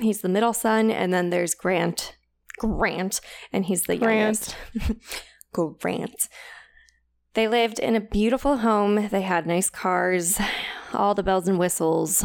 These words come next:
Speaker 1: all that jazz. Margaret, as a hobby, she owned retired racehorses, and she was very passionate about them and, and trying to, like,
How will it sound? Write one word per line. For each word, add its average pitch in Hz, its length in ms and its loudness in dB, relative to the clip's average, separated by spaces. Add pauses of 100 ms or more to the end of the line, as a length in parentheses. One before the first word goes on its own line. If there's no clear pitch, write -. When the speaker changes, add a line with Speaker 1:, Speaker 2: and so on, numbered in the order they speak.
Speaker 1:
all 170 180 2
that 165 200 0
jazz. 185 640 0 (360)
Margaret, 185 600 2 (240)
as 180 120 0
a 180 60 0
hobby, 220 560 2
she 208 600 2
owned 185 640 2
retired 170 540 0
racehorses, 180 1040 0 (380)
and 190 120 2
she 185 120 0
was 175 140 0
very 180 240 2
passionate 175 580 0
about 170 300 -2
them 165 300 2
and, 165 300 0
and 165 220 0
trying 165 300 0
to, 160 160 0
like, 160 300 0